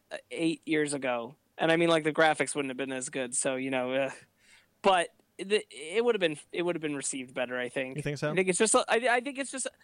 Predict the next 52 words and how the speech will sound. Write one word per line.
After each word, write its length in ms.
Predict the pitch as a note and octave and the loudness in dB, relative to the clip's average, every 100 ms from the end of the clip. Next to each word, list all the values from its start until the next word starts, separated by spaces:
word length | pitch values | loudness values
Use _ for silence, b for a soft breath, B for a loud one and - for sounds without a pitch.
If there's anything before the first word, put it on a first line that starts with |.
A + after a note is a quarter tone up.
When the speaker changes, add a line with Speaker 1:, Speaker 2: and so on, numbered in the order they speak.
| b b | b b
Speaker 1:
honestly, 400 | B3 C4+ C4+ B3 | 0 0 0 0
I 60 | |
think 160 | A#3 A#3+ | 0 -6
it's 100 | B3 | -8
just 160 | A#3+ A#3 | -8 -4
a 40 | |
little 160 | G#3 G3 | -4 -2
bit 140 | F#3 | -4
too 120 | - | -4
much 180 | F3 D#3 | -4 -4
of, 100 | E3 | -2
like, 180 | E3 D#3 | -2 0
"Well, 140 | E3 D#3+ | -2 -2
we've 140 | D3 | -6
seen 200 | - D#3 | -4 -2
a 60 | C#3+ | 0
lot 180 | C3+ | 0
of 60 | C3 | -4
this 160 | C3 - | -10 -10
before." 440 | C3 - G#2 A#2+ | -14 -14 -16 -10
Speaker 2:
And 60 | D#3 | -4
we've 120 | D3 | -2
seen 120 | F3+ | 0
a 80 | D#3 | 0
lot 180 | C3+ C3 | 2 2
of 80 | A#2+ | 0
The 80 | B2 | -4
Rock 440 | B2 A2+ - - - C3+ | -4 -6 -10 -14 -16 -12
in 100 | B2 | -10
a 120 | B2 | -6
lot 140 | A#2+ | -6
of 60 | C3 | -8
these 120 | B2 | -12
movies 260 | B2+ A#2+ A#2+ | -14 -14 -16
before. 420 | C3 - - - _ _ _ - | -16 -14 -14 -16 _ _ _ -4
Speaker 1:
Well, 280 | F3+ G#3 G#3+ | 2 4 4
not 200 | A#3+ B3+ | 4 2
even 220 | A#3+ F#3+ | 0 0
that. 260 | F3+ F#3+ C#3+ | 2 2 0
Like, 180 | D3 | -4
The 120 | D3 D3+ | -2 0
Rock 220 | E3+ F#3 | 0 0
hasn't 260 | F#3 E3+ D#3 | -4 -4 -6
done 160 | D3 | -6
a 80 | D3+ | -6
kaiju 340 | - B2+ B2 | -8 -8 -10
movie. 380 | A#2+ A#2 A#2 A#2+ _ b b b | -14 -16 -18 -20 _ b b b
Speaker 2:
No, 160 | G3+ | 4
I 100 | G3+ | 6
know, 120 | G3+ | 6
but 100 | F3+ | 4
it's, 220 | F3 - | 2 -2